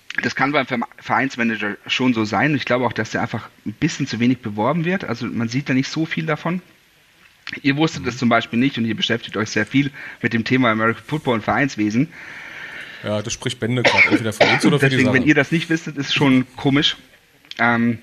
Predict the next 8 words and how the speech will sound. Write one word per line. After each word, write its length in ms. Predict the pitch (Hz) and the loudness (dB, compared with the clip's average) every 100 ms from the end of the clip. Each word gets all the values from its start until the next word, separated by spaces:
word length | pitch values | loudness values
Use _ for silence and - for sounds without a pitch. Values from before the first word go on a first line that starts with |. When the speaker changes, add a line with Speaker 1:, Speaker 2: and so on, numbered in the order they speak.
| - - - _ _ - - - | -12 -20 -20 _ _ -20 -16 -6
Speaker 1:
deswegen 260 | 120 143 127 | 0 2 4
sollte 280 | 135 143 | 2 2
man 200 | 131 120 | 2 4
da 260 | 120 120 110 - _ | 4 2 2 -6 _
vielleicht 400 | - 127 120 - | -4 2 2 2
als, 320 | 113 110 - | -4 -4 -8
äh, 160 | - 110 | -6 -4
Verband, 480 | - 101 - 151 | -4 -2 0 -2